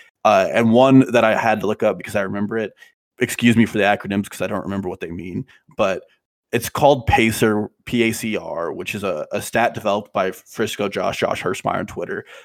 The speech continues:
Uh, and basically what it is, is it, it states whether or not how many of the air yards your quarterback is getting correlate into actual yards. And Russell Wilson right now is blowing his model out of the water. He's never seen a quarterback with a higher, uh, P A C R,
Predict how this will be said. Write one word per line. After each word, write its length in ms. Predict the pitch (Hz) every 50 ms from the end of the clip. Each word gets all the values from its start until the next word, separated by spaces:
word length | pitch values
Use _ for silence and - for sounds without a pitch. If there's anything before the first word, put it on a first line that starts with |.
| _ -
Uh, 160 | - 107 98 90
and 160 | 78 120 120 110
basically 340 | 143 156 143 - - 151
what 200 | 127 104 110 117
it 100 | 113 92
is, 260 | 95 98 98 101 95 92 -
is 160 | - 107 107
it, 240 | 107 101 95 80 -
it 260 | - 107 104 - _
states 400 | - - - - 107 110 104 -
whether 220 | - 113 110 110 110
or 60 | 107
not 240 | 107 104 104 - -
how 120 | - 117
many 160 | 113 113 113 113
of 40 | 107
the 180 | 107 101 - -
air 180 | 98 101 101
yards 440 | 107 110 113 104 107 107 104 98 -
your 120 | 101 101
quarterback 440 | - - 107 101 104 101 104 101 -
is 120 | 107 92 -
getting 360 | - 98 104 104 101 104 110 - - _ _ -
correlate 360 | - - 117 107 104 107 95
into 180 | 90 - 110 95
actual 400 | 113 113 117 - - 120 113 120
yards. 360 | 123 120 127 131 127 120 - _ _ - _ -
And 160 | - 127 117
Russell 320 | 113 117 139 135 - 139 110
Wilson 320 | 107 113 120 117 - 120
right 160 | 110 110 110
now 200 | 87 110 107 107
is 80 | 107 104
blowing 320 | - - 98 92 98 104 104
his 180 | 110 101 95
model 240 | - 87 95 95 95
out 120 | 95 101 95
of 20 |
the 60 | 80 85
water. 340 | 87 85 87 98 95 107
He's 220 | 110 110 107 98 -
never 180 | 104 98 98
seen 160 | 101 - 113 95
a 40 |
quarterback 460 | - - - 101 98 101 107 107 - -
with 120 | 101 -
a 80 | 98 -
higher, 580 | - - - 110 110 110 110 120 123 127 127 _ - - _ _ -
uh, 100 | 107 107 98 -
P 180 | - 120 113
A 40 | 117
C 180 | - - - 127
R, 300 | 120 120 120 127 127